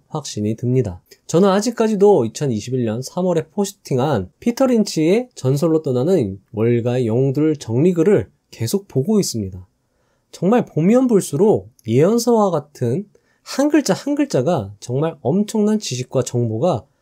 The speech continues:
함축되어 있음을 느끼고 감탄하고 있습니다. 번역한 사람들의 실력도 정말 대단한 것 같습니다.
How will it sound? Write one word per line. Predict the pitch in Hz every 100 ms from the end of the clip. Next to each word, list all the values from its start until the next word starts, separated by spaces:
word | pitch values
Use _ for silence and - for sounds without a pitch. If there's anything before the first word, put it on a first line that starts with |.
| _
함축되어 | _ 220 240 240 247 - 160
있음을 | 127 - 123 110
느끼고 | 104 131 131 131 165 98 _ _
감탄하고 | - 123 139 170 170 131
있습니다. | 104 117 107 95 95 _ _ _ _ _ _
번역한 | - 156 240 277
사람들의 | 254 226 202 170 139
실력도 | - 233 151 214 156 -
정말 | - 107 101 139 190 _ _
대단한 | - 98 107
것 | 123
같습니다. | 123 101 113 110 95